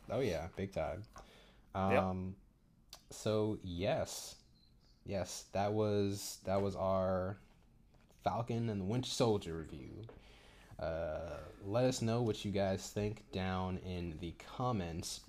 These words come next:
Speaker 1: below. And, um, and yeah, oh, actually, one oth-, one other thing I wanted to bring up.
Speaker 2: Tell me.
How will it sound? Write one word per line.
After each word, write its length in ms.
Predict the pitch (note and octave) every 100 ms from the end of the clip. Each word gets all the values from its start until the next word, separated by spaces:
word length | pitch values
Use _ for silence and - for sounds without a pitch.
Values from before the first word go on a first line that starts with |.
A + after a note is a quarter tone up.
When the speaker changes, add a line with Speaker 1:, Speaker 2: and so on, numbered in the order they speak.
| F#2
Speaker 1:
below. 760 | E2 D2 D2+ F#2 B2 D3 E3+ E3+ - - - - - - -
And, 440 | F#2 F#2 F2+ F2
um, 800 | D#2+ F2 F2 F2 F2 F2 F2+ F2+ - - - - - - - - - -
and 320 | G2+ F#2+ F2+
yeah, 240 | F2 G#2+ G2+
oh, 160 | C#3 B2
actually, 300 | G2+ - C#3+
one 200 | A2+ C3
oth-, 160 | A#2+
one 160 | G#2 B2
other 160 | A#2+ A2
thing 180 | G2 F2
I 40 |
wanted 180 | F2 F#2
to 40 | D#2+
bring 160 | F2
up. 220 | F2+ E2+ - - - - - - - - - -
Speaker 2:
Tell 160 | -
me. 60 | G3+